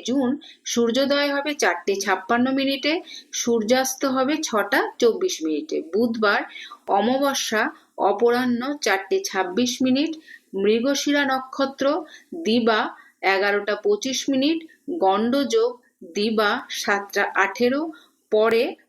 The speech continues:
বৃদ্ধিযোগ শেষ রাত্রি চারটে ছত্রিশ মিনিট, চতুষ্পাদকরণ প্রাত পাঁচটা ছাব্বিশ,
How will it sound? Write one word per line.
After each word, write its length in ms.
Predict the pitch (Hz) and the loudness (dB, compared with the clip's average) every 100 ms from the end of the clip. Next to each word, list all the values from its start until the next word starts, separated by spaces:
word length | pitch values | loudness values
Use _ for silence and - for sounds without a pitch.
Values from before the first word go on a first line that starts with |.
| - | -6
বৃদ্ধিযোগ 760 | 180 214 190 233 262 220 214 - - _ - | -2 -2 -2 0 2 4 2 0 -8 _ -10
শেষ 360 | - 247 269 277 - | -4 0 0 0 0
রাত্রি 460 | 233 220 - 208 285 - - _ - | 0 0 -2 -2 -2 -4 -14 _ 0
চারটে 420 | 208 196 - 302 320 | 0 0 -4 -4 -2
ছত্রিশ 600 | - 220 - - 214 190 - | 0 -2 -2 -2 0 0 -2
মিনিট, 280 | 160 147 143 - - _ _ | -2 -2 -6 -14 -20 _ _
চতুষ্পাদকরণ 1120 | 233 226 254 269 - 247 240 - 247 240 269 349 - _ _ | 2 2 0 -6 -2 -2 -2 -2 0 2 2 -2 -6 _ _
প্রাত 340 | 214 202 202 233 277 359 - _ - | -2 0 0 0 0 -4 -14 _ -2
পাঁচটা 420 | 190 190 - 196 190 | 0 -2 -4 -4 -2
ছাব্বিশ, 580 | - 214 220 220 269 | -2 -2 0 0 0